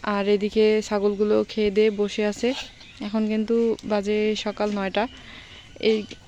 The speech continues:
বাইরের ছাগলগুলোকেও কিন্তু একটু একটু ঘাস দিয়েছিলাম, এরাও খাইছে। এই যে দেখেন, শুয়ে আছে। এদিকে তিনটা আছে। আর হচ্ছে, এই যে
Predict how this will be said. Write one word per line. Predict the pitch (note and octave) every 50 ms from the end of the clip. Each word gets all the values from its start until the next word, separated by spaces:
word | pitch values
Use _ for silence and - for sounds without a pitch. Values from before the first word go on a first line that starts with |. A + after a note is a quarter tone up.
| - - - - -
বাইরের | G#3 G#3 G3+ G#3 A3 A3
ছাগলগুলোকেও | - A#3 A3 G#3+ A3 A3 G#3+ A3+ A3+ A3+ A3 - A#3+ A#3 A#3 A3+
কিন্তু | A3+ A3+ A3 A3+ A#3 A#3 G#3 -
একটু | G#3+ - - A3
একটু | G#3+ G#3 - A3
ঘাস | G#3 G#3 G#3+ G#3+ G#3+ G3+
দিয়েছিলাম, | - G#3+ G#3 - A3+ A3 A#3+ B3+ B3+
এরাও | A3 G3+ G3 G3
খাইছে। | - - G3 F#3+ F#3+ - F#3+
এই | F#3+ F#3
যে | F#3+ F#3+
দেখেন, | F#3 F#3+ G3 G3+ G3+ G3+
শুয়ে | - - G#3+ G3+ G3+
আছে। | F#3+ F#3+ F#3+ - - G#3+ A#3+ - - - - - - - - - - - - - - - - - - - - - - - - - - - - - - - - - - - - - - - - - - - - - - - - - - - - - - - - - - - - - - - - - - - -
এদিকে | - G#3+ G3 G#3+ G#3 A3 A3 G#3+
তিনটা | - A#3 A3 G#3+ G3+ A3 A3
আছে। | G#3+ G3+ - A3 A3+ B3 B3 - - - - - - - - - - - -
আর | G3+ G3+ G3+ G3+ G3+
হচ্ছে, | G#3 G#3 G3+ - - - A3+ G#3+ G#3+ A3 G#3+ - - G#3 - - - - - - - - - - - - - - - - - - - - - - - - - - - - - - - - - - - - - - - - - - - - - - - - - - - - - - - - - - - - - -
এই | G#3+ G3+ -
যে | A3+ A#3 C4